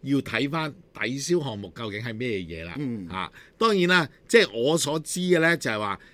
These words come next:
Speaker 1: 呃，其實係涉及到就係，呃，可能係一啲會計上嘅因素而導致到嘅啫，嚇。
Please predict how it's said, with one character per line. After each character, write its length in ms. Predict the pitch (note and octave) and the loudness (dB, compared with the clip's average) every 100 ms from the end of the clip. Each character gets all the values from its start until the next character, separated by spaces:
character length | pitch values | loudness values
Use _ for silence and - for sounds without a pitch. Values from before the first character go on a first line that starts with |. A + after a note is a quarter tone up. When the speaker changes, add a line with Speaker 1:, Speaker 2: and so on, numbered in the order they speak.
| _ | _
Speaker 1:
呃， 460 | - A#2 A#2 A#2 A2+ | -4 0 2 2 0
其 200 | F#2+ G#2+ | -4 -6
實 80 | A2 | -4
係 40 | |
涉 260 | A2+ - D3 | -4 -2 -4
及 220 | A#2+ A#2 | -4 -8
到 200 | - B2+ | -2 -2
就 120 | A#2+ A2 | -2 -4
係， 160 | G#2 - - _ _ _ | -6 -8 -20 _ _ _
呃， 260 | A2+ A2+ | -2 0
可 420 | G#2+ F#2 C3+ F#3 B2+ | -2 -2 2 2 0
能 120 | G2+ | -4
係 180 | G#2 A2 A2 A2 A2 G2+ - _ _ - | -2 -2 -2 -4 -6 -10 -14 _ _ -2
一 60 | |
啲 460 | F#3 F#3 F3+ D#3 B2+ | 0 0 -2 -2 -2
會 140 | B2 | -2
計 360 | A#2 C#3+ C3+ C3+ | 0 2 2 2
上 280 | A#2 - A#2 | -2 0 0
嘅 440 | G2+ G#2+ A2+ A#2 | -2 -4 -4 -4
因 300 | A#2+ D3 D3 | -4 -4 -4
素 360 | B2 A#2 G#2+ G2+ | -4 -4 -4 -6
而 60 | E2 E2+ D#2+ | -10 -12 -10
導 100 | - G2 F2+ | -8 -6 -6
致 240 | - G2 F#2+ | -8 -6 -6
到 60 | |
嘅 220 | F#2+ F#2 F#2+ | -4 -6 -6
啫， 40 | |
嚇。 180 | G#2 | -6